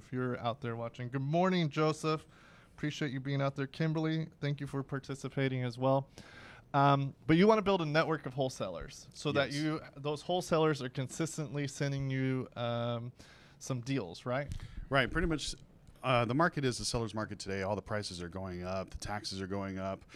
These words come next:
Speaker 2: which means
Speaker 1: And
Speaker 2: that
Speaker 1: we're in
Speaker 2: they're
Speaker 1: San Antonio,
Speaker 2: Yeah, we're in
Speaker 1: Texas.
Speaker 2: San Antonio. So the cash flows are getting a little bit lower and lower, and the investors are becoming pretty hungry. So, you know, you have to find an alternate route, and the alternate route is to be able to get more wholesalers,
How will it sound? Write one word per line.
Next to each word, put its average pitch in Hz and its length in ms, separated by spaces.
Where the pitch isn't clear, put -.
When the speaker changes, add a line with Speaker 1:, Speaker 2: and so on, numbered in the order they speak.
Speaker 2:
which 98 240
means 101 120
Speaker 1:
And 147 80
Speaker 2:
that 160 40
Speaker 1:
we're 165 80
in 170 80
Speaker 2:
they're 101 80
Speaker 1:
San 147 180
Antonio, 131 440
Speaker 2:
Yeah, 123 140
we're 131 100
in 127 60
Speaker 1:
Texas. 110 100
Speaker 2:
San 120 100
Antonio. 101 400
So 107 180
the 98 120
cash 131 280
flows 120 300
are 104 80
getting 107 240
a 101 40
little 104 200
bit 95 140
lower 104 340
and 95 100
lower, 98 380
and 101 140
the 101 100
investors 104 800
are 104 380
becoming 117 520
pretty 127 240
hungry. 113 400
So, 101 520
you 113 100
know, 110 60
you 110 120
have 107 100
to 101 80
find 107 240
an 104 40
alternate 98 400
route, 95 340
and 92 100
the 98 40
alternate 95 340
route 92 260
is 87 160
to - 80
be 95 80
able 92 100
to 87 80
get 85 180
more 110 300
wholesalers, 87 880